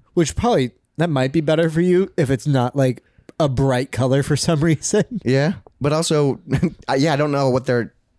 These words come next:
Speaker 2: they're probably adding less stuff to it, but that's fun.
Speaker 1: Yeah.
Speaker 2: I also liked when things were, like,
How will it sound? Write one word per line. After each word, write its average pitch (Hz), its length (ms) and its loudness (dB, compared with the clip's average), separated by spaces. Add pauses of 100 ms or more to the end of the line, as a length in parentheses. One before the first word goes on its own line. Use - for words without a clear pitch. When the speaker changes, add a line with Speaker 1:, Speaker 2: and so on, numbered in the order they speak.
(120)
Speaker 2:
they're 117 140 0
probably 127 220 2
adding 117 220 2
less 113 140 0
stuff 123 240 -2
to 98 100 0
it, 92 60 -2
but 92 60 -4
that's 107 180 0
fun. 98 280 -2 (160)
Speaker 1:
Yeah. 175 100 4
Speaker 2:
I 233 60 4
also 233 260 0
liked 160 260 -2
when 120 160 2
things 113 240 0
were, 101 140 2
like, 92 300 -4